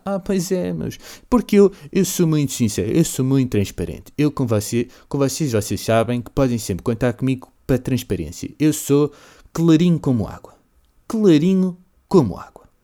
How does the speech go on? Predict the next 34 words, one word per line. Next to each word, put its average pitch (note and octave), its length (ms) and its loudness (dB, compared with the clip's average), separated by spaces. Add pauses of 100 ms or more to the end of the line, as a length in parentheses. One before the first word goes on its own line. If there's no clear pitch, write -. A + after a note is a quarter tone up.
(600)
Ah, B2+ 380 4
e D3+ 80 4
é D#3 60 6
verdade B2+ 360 0
que A2+ 120 -4
este G#2+ 200 -2
ano F2+ 160 -2
votei - 240 -6
João G2 140 -4
Ferreira G2 300 -4
porque, - 220 -10
de - 40 -12
facto, - 320 -4
é A#2+ 80 -2
um A#2 100 0
gajo A#2+ 320 0
com, A#2 200 -4 (200)
que C#3+ 120 0
eu C#3 80 4
já C3 180 2
acompanhava A#2 880 -2 (480)
o A#2 100 -4
percurso - 440 -4
político A#2 480 -4
dele. G2+ 260 -2 (560)
Ah, A2 460 2
e A2+ 140 0
era A2 80 0
um G#2+ 80 0
gajo G#2+ 340 -2
que - 100 -14
me A#2 200 -2
inspira A2+ 420 -2
confiança, G2+ 580 -6